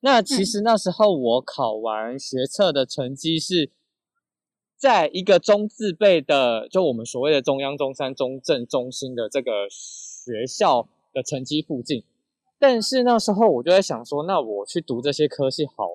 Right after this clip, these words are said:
像也是可以。可是那时候就辗转听到有一位朋友的远房亲戚在做临港，那我就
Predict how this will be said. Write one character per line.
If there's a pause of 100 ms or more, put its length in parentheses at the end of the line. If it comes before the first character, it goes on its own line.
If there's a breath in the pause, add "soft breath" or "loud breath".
像 (720)
也
是
可
以。
可
是
那
时
候
就
辗
转
听
到
有
一
位 (400)
朋
友
的
远
房
亲
戚
在
做 (360)
临 (100)
港， (420)
那
我
就